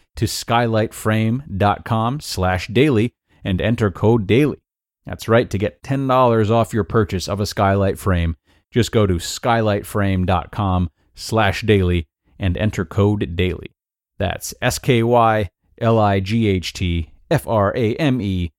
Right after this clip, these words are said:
dot com slash daily. And there you have it, folks. Thank you so much to Isaac for his words of wisdom today.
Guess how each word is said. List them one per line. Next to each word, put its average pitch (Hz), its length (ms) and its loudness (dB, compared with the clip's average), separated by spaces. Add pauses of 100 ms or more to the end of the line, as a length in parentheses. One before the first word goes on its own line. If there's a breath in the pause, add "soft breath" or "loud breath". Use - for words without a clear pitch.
(320)
dot 104 280 0
com 107 320 0
slash 92 560 -2
daily. 85 560 -4 (920)
And 98 140 -6
there 104 140 0
you 113 100 4
have 139 220 2
it, - 100 -8
folks. 113 460 -2
Thank 180 260 -4
you 135 80 -4
so 180 340 2
much 113 300 0
to 104 160 0
Isaac 104 320 -2
for 104 200 0
his 95 120 -2
words 98 260 0
of 92 120 -4
wisdom 98 280 -2
today. 101 340 -2